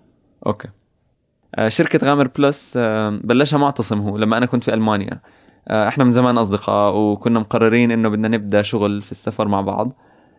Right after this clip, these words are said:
آه، لكن أنا كنت في ألمانيا بدرس وهو كان فاضي، فبلش فيها.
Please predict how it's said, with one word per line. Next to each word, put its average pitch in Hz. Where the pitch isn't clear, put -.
آه، 123
لكن 131
أنا 147
كنت 147
في -
ألمانيا 143
بدرس 127
وهو 123
كان 117
فاضي، 120
فبلش 143
فيها. 120